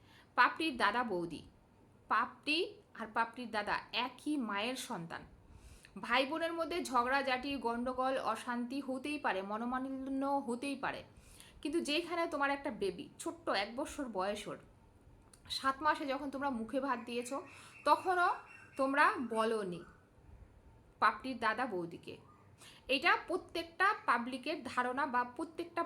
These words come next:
পাবলিক কিন্তু এটাই বলছে। দেখো, আমি যদিও জানি না, তোমাদের ভিতরের খবর তোমরাই বলতে পারবে, তবে যেটাই হোক, তোমরা ক্লিয়ার করো।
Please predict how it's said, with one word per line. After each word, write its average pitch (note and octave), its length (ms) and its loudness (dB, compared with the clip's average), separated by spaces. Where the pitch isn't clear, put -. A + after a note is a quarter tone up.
পাবলিক A#3 380 2
কিন্তু C4 240 -6
এটাই G#3+ 300 -4
বলছে। E3+ 360 -8
দেখো, B3+ 260 -2
আমি A3 260 0
যদিও C4+ 320 -2
জানি G3 260 -4
না, D#3+ 120 -8
তোমাদের D#4 260 4
ভিতরের E4 360 2
খবর E4+ 260 0
তোমরাই B3 360 0
বলতে G3 260 -4
পারবে, D#3+ 360 -4
তবে C#4+ 160 2
যেটাই D#4 420 2
হোক, F#4 200 4
তোমরা B3 200 0
ক্লিয়ার C#4 300 4
করো। E3 240 -6